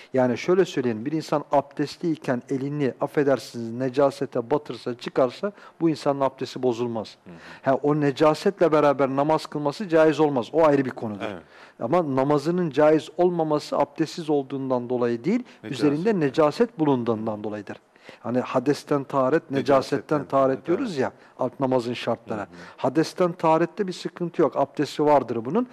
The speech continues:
Speaker 1: Ama necasetten tahareti yerine getirmemiş olacağından dolayı namazı bu bağlamda sahih olmayacaktır.
Speaker 2: Evet.
Speaker 1: Dolayısıyla vücuda necasetin sürülmesi abdesti bozan bir durum değildir. O necaset yıkanır, izale edilir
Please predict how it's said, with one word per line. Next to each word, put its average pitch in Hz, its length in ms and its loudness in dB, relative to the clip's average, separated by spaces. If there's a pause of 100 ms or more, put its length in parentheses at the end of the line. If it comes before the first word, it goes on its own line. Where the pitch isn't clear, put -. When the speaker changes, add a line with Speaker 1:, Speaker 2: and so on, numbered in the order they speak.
(180)
Speaker 1:
Ama 139 360 0
necasetten 151 840 0
tahareti 147 540 0
yerine 143 300 -2
getirmemiş 151 580 -4
olacağından 123 640 -2
dolayı 196 260 0 (240)
namazı 165 480 0
bu 185 160 -6
bağlamda 143 440 4
sahih 120 320 -4
olmayacaktır. 107 640 -8 (120)
Speaker 2:
Evet. 92 100 -16 (300)
Speaker 1:
Dolayısıyla 151 460 4 (140)
vücuda 160 380 2
necasetin 151 800 0
sürülmesi 156 600 -4
abdesti 160 440 -2
bozan 131 400 -2
bir 151 200 0
durum 147 280 0 (120)
değildir. 127 480 0 (240)
O 185 160 0
necaset 123 520 0 (100)
yıkanır, 139 500 -2 (240)
izale 143 440 2
edilir 123 300 0